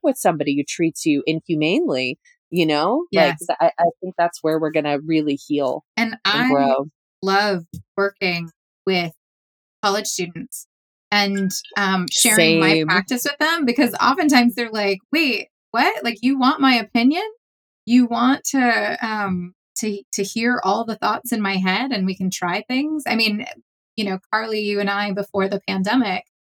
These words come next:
Speaker 2: got to work on a wonderful production of, um,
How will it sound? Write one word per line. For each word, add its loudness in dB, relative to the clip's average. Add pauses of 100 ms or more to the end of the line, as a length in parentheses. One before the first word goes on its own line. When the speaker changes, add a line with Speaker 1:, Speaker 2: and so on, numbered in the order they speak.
(220)
Speaker 2:
got 0
to -2
work 0
on 0
a 0
wonderful -4
production -2 (100)
of, 0
um, -4